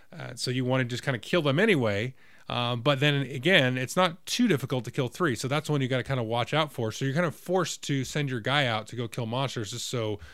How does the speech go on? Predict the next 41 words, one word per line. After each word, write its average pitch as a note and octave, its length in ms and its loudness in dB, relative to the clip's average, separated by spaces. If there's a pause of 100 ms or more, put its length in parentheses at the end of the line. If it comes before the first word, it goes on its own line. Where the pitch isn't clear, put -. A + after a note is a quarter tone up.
(120)
Billy D3+ 220 2
over A2+ 160 2
there, A2+ 260 2
who A#2 180 -4
just A#2+ 240 -8
killed B2+ 160 0
the A2+ 80 -6
second B2 320 -4
monster, A#2+ 340 -6
doesn't G#2+ 220 -6
get G#2+ 100 -6
his G2 140 -6
third, G#2 340 -4
and F2+ 140 -10
so A2 160 -10
on. G#2+ 200 -16 (960)
And C3+ 160 2
then, G3+ 140 4
of A3 80 0
course, C3 220 0
you C3+ 80 -2
have A#2 160 0
the A#2+ 80 -2
monument B2+ 560 -2
thing, F#2 260 -8
where G2+ 320 -4 (220)
once A2+ 240 -6
you A2+ 40 -6
control B2 360 -2
a A2+ 60 0
region A#2 260 0
with G2 160 -6
just D3+ 260 -4
that C3 140 0
one C3+ 180 -4
monument, B2+ 600 -2
you G#2 100 -10
win. A2 460 -2 (680)
Well, C3+ 460 0
the C3+ 120 -4
monuments E3 520 0